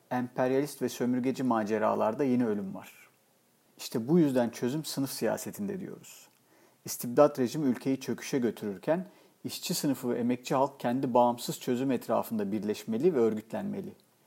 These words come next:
İşçilerin grevlerinde, direnişlerinde, öğrencilerin isyanında, ekmek ve hürriyet mücadelesinin capcanlı alanlarında tutturulan ortak dil, paylaşılan duygular,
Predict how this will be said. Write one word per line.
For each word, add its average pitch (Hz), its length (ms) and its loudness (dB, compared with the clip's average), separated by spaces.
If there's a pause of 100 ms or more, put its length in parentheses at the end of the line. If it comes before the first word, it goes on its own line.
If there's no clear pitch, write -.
(400)
İşçilerin 135 580 0
grevlerinde, 120 840 2
direnişlerinde, 120 720 0
öğrencilerin 123 640 2
isyanında, 117 760 0 (300)
ekmek 156 440 -4
ve 135 100 0
hürriyet 127 400 2
mücadelesinin 127 720 2
capcanlı 123 560 2
alanlarında 117 640 2
tutturulan 120 500 -2
ortak 110 480 0
dil, 165 160 0 (300)
paylaşılan 123 680 2
duygular, 117 460 4